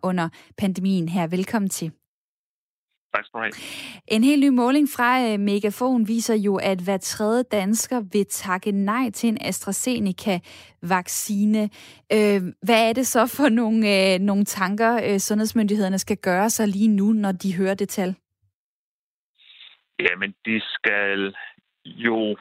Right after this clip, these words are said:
Speaker 2: gøre sig nogle tanker i forhold til, hvor-, hvordan er det, man får kommunikeret omkring, øh, den, den situation, man, man står i. Og, og dels så handler det jo om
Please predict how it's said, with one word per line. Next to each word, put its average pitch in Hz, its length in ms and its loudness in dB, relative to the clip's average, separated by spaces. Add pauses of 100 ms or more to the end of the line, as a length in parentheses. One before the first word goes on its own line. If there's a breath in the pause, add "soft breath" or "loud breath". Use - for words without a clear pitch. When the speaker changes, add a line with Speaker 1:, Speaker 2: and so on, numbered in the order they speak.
(560)
Speaker 2:
gøre 131 200 0
sig 156 80 -10
nogle 120 120 -4 (120)
tanker 104 240 -2
i 101 80 -4 (100)
forhold 101 280 -2 (100)
til, 98 200 0
hvor-, 95 200 -2 (260)
hvordan 101 440 -2 (100)
er 92 80 0
det, 104 120 -6
man 92 220 -2 (140)
får 85 220 -2 (100)
kommunikeret 85 800 0
omkring, 87 580 -2 (120)
øh, 85 400 2 (180)
den, 92 120 0 (140)
den 92 120 2 (160)
situation, 95 520 0 (100)
man, 87 260 -4 (120)
man 90 120 -2
står 98 320 -2
i. 92 120 0 (520 loud breath)
Og, 98 580 2 (220)
og 104 80 2 (120)
dels 143 300 2
så 123 80 0 (100)
handler 110 200 0
det 117 140 2
jo 95 100 4
om 104 160 2